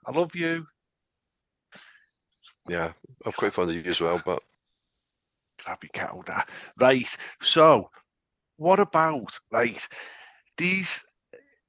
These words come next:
Speaker 1: co-, combining the experience? So you've got the,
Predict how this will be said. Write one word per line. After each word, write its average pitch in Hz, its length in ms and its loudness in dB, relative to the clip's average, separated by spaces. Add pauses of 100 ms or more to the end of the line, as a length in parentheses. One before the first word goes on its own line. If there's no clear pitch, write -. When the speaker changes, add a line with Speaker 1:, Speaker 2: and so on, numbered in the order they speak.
(200)
Speaker 1:
co-, - 240 -2
combining 143 800 -2
the 131 120 -8
experience? 117 1040 -8
So 123 320 -6 (440)
you've 127 140 -16
got 175 220 -4
the, 147 160 -2